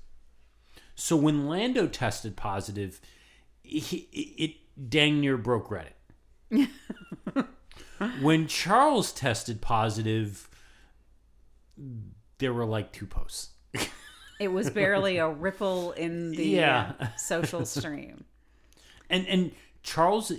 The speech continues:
Speaker 1: is fairly popular as well, and fairly popular on Reddit as well. Um, but yeah, not nearly the ripple that Lando has done. But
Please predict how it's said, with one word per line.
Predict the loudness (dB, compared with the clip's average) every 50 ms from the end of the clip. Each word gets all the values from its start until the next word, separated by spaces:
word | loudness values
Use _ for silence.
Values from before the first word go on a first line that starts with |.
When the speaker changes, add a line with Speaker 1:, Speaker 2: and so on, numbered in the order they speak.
| -6 -4
Speaker 1:
is | 2 4 6 6 6 6 2 0 -4 -6 -8 -10 -16 -20 -20 _ -12
fairly | -4 0 2 2 2 4 4 2 2
popular | 0 0 0 0 0 0 0 -2 -2 -2 -2 -4 -4
as | -4 -4 -2 -2 -2
well, | -4 -4 -4 -4 -6 -6 -4
and | -4 -4 -2
fairly | -2 -2 0 0 -2 -2
popular | -4 -4 -8 -8 -6 -6 -6 -6 -4 -4
on | -4 -4 -4 -4
Reddit | -2 -2 -2 -2 -4 -6 -8 -6
as | -6 -6 -6 -8
well. | -10 -12 -12 -14 -16 -18 -20 -20 -20 _ -20 -20 -20 -20 -20 _ _ -12
Um, | -6 -4 -4 -4 -4 -4 -6 -8 -10 -10 -6
but | -4 -4 -4 -4 -4
yeah, | -4 -2 -2 -2 -2 -4 -6 -8 -6
not | -4 -4 -4 -4 -6 -6 -4
nearly | -2 -2 0 0 0 0 -2 0 0 0 0 0 0
the | -2 -2 -4
ripple | -4 -2 -4 -4 -4 -4 -6 -6 -6 -6 -10 -12
that | -14 -14 -14 -16 _ _ -8
Lando | -6 -6 -4 -4 -4 -6 -6 -8
has | -10 -12 -14
done. | -16 -18 -20 -20 -20 -20 -20 -20 -20 -20 -14 -6
But | -6 -6 -6